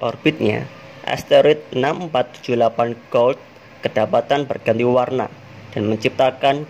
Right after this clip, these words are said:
kawah di tubuhnya sendiri. Gould ditemukan pada Desember lalu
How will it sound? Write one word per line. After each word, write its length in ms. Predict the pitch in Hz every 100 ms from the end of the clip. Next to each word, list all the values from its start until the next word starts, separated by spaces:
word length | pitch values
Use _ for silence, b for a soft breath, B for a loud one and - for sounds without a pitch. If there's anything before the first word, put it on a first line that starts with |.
| -
kawah 400 | 127 151 185 185
di 160 | - 113
tubuhnya 400 | 117 - 127 127
sendiri. 480 | 117 110 120 123 110 - - - - - - - - -
Gould 320 | - 165 202 -
ditemukan 720 | 147 143 143 - 156 156 170
pada 240 | 113 113
Desember 640 | 110 113 143 131 131 143 147
lalu 480 | 120 135 151 165